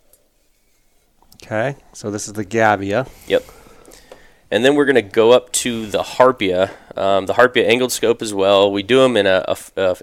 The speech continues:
Speaker 2: eighty-five millimeter and a ninety-five millimeter.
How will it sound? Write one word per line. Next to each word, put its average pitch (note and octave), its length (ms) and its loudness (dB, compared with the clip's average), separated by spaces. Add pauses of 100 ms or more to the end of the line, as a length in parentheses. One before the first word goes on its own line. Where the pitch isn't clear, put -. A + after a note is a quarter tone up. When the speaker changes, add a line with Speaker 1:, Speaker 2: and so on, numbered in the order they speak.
Speaker 2:
eighty-five A#2+ 440 2
millimeter A2+ 500 -2
and G2 240 -2
a F#2 40 0
ninety-five G2+ 640 -2
millimeter. A2+ 500 -2